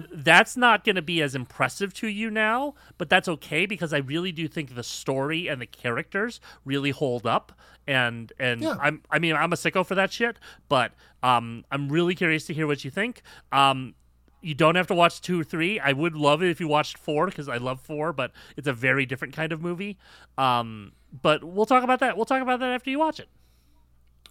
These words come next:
Speaker 2: We will. Uh, you know, I'm ready to know Kung Fu. I'm ready to slowly dodge a bullet, and I'm ready to figure out what else the hell happens in this film besides those two most copied moments.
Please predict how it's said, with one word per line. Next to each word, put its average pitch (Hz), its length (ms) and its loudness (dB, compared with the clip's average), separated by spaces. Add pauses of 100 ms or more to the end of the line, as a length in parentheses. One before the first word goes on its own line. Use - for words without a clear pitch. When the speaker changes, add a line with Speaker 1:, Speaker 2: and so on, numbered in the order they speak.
Speaker 2:
We 233 120 -2
will. 233 400 2 (460)
Uh, 123 360 -2 (500)
you 127 180 -10
know, 139 180 -8
I'm 151 240 -6
ready 151 240 -4
to 156 120 -6
know 151 240 -4
Kung 147 340 -10
Fu. 147 560 -8 (500)
I'm 110 420 -4
ready 120 280 -4
to 120 240 -4
slowly 120 480 -4
dodge 123 300 -4
a 120 40 -14
bullet, 131 380 -6
and 120 100 -6
I'm 117 120 -4
ready 123 280 -2
to 120 140 -12
figure 120 300 -4
out 120 280 0 (220)
what 117 340 2
else 262 240 2
the 170 160 0
hell 185 240 2
happens 156 480 2
in 131 120 -2
this 123 180 -4
film 147 260 0
besides 151 320 0
those 190 360 4
two 214 140 2
most 202 440 2
copied 226 360 4
moments. 202 680 0